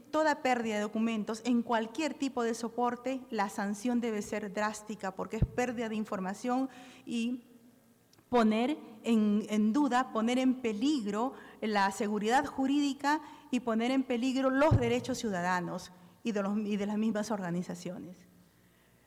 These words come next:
En los códigos de ética, algunos países ya tienen códigos de ética, sin embargo, no se dice nada sobre los documentos, cómo se van a tratar los documentos. Es importante también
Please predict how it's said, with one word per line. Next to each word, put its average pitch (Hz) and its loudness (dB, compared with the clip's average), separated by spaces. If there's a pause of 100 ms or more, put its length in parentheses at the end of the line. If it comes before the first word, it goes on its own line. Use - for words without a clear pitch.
(440)
En 269 4
los 285 2
códigos 233 2
de 226 2
ética, 269 0
algunos 208 0
países 214 -2
ya 214 0
tienen 208 -2
códigos 220 0
de 226 0
ética, 240 -4
sin 240 0
embargo, 226 2
no 247 4
se 302 -2
dice 277 2
nada 302 6
sobre 277 0
los 247 2
documentos, 262 2
cómo 277 2
se 277 0
van 247 2
a 254 0
tratar 214 -4
los 226 0
documentos. 208 -2
Es 208 -10
importante 202 -6
también 196 -4